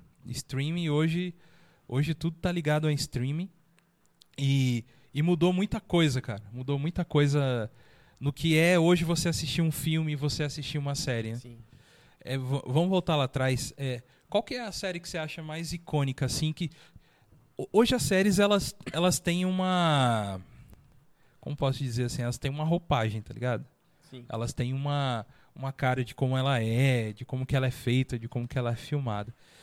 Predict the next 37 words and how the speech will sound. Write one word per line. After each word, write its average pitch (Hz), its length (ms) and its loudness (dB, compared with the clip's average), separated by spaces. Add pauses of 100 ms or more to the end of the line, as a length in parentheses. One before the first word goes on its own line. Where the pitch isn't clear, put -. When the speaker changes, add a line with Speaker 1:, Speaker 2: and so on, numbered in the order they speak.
(320)
Speaker 1:
E, 170 500 6
e 170 80 -2
você, 180 640 2 (1000)
e, 127 840 4 (840)
e 151 80 2
você 175 340 4
lembra 175 500 6 (100)
de 139 80 0
alguma 170 280 4
série 170 320 2
que - 80 -4
você 170 80 0
fala 165 200 0
assim, 147 240 2
essa 175 300 2
aqui 170 400 -4 (880)
mudou 156 360 6
a 143 80 2
cara 143 420 2
e 139 200 0
que - 220 -2
é 139 40 8
o 139 120 6
que - 140 -4
a 123 40 2
gente 131 220 -2
tá 131 80 -2
até 127 200 0
hoje? 139 280 6
Você 123 120 -8
lembra 127 300 -4
de 117 60 -8
uma 113 140 -6
série 110 280 -8
assim? - 180 -14
Speaker 2:
Nossa, 165 400 -16
cara. 127 260 -20